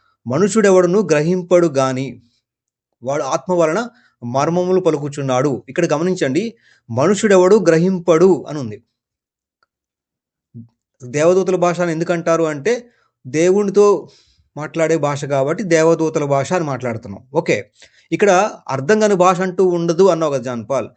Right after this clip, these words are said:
మరి "మనుషుడెవడు గ్రహింపడు" అనే పదం ఎందుకు వచ్చింది? మనుషులకు అర్థ-, మనుషులందరికీ అర్థమయ్యే భాష అయితే కనుక "మనుషుడెవడును గ్రహింపడు" అని ఎందుకు ఉంది బైబిల్లో? దీనికి సమాధానం చెప్పాలి.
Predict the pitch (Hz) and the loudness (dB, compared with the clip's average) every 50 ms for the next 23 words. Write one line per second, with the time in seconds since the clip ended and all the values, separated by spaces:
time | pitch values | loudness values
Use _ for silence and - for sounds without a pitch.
0 | _ _ _ _ _ 135 156 165 151 143 175 214 190 180 _ _ _ - 117 127 | _ _ _ _ _ -4 -2 -2 0 0 0 -2 -4 -6 _ _ _ -8 -4 -2
1 | 165 208 202 - 226 202 208 196 202 196 196 208 196 170 170 165 175 196 202 196 | -2 -2 -2 -2 0 0 2 2 4 6 4 4 6 4 2 2 2 0 -2 -4
2 | 185 190 190 185 196 202 185 175 180 175 175 185 190 180 190 175 185 170 - - | -2 0 2 4 4 2 2 0 -2 -2 -2 -2 -4 -4 -4 -4 -4 -4 -4 -8
3 | 165 160 165 165 165 165 _ _ _ _ _ _ _ _ _ _ _ _ _ _ | -6 -4 -4 -6 -6 -8 _ _ _ _ _ _ _ _ _ _ _ _ _ _
4 | _ _ _ _ _ _ - 127 135 143 143 190 190 180 185 180 156 143 143 147 | _ _ _ _ _ _ -6 -6 -6 -4 -2 -4 -2 0 -2 -2 -2 -6 -8 -8
5 | 160 156 170 180 175 175 180 175 175 156 139 139 160 170 180 180 180 170 160 156 | -6 -2 -2 -2 0 -2 -2 0 0 -2 0 0 0 0 2 0 2 0 -2 -2
6 | 143 - 151 127 117 117 113 110 101 - 131 156 202 226 233 _ _ _ _ _ | -2 -6 -8 -6 -8 -10 -10 -12 -10 -8 -6 -6 -6 -8 -10 _ _ _ _ _
7 | _ _ - 113 123 139 170 202 202 214 202 202 196 190 185 185 190 196 202 180 | _ _ -6 -2 -2 0 0 0 0 2 2 4 2 2 2 0 0 0 -2 0
8 | 147 160 160 165 185 190 180 175 - 180 180 196 202 185 185 185 170 180 185 233 | 2 2 2 2 0 -2 -2 2 2 4 6 6 4 4 0 -2 -2 -2 -4 -4
9 | 214 214 196 185 185 185 180 170 170 175 170 170 170 160 160 170 180 185 175 135 | -4 -2 -4 -2 -2 2 4 4 4 4 2 0 -2 0 0 0 2 2 0 -2
10 | 104 - _ _ _ _ _ _ _ _ _ _ _ _ _ _ _ _ _ _ | -4 -8 _ _ _ _ _ _ _ _ _ _ _ _ _ _ _ _ _ _
11 | _ _ _ _ _ - 151 208 226 196 - 180 170 180 185 190 196 190 180 180 | _ _ _ _ _ -4 -4 -4 -4 0 0 0 0 2 0 -2 -2 -2 -4 -4
12 | 165 - 175 147 117 - | -4 -2 -4 -4 -4 -6